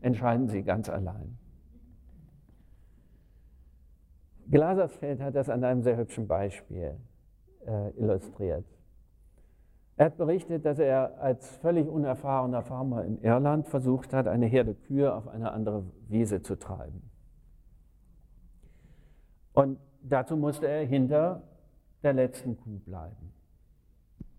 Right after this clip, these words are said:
Während er die Kühe antrieb,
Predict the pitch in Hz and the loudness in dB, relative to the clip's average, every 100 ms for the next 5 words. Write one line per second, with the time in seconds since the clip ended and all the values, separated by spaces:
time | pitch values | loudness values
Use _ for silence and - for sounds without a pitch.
0 | - - - - _ _ - - - - | -20 -20 -20 -20 _ _ -20 -18 -18 -20
1 | - _ - 117 117 123 113 113 131 120 | -20 _ -2 0 0 0 -2 0 4 4
2 | 113 113 110 143 175 - | 4 -2 -2 0 0 -2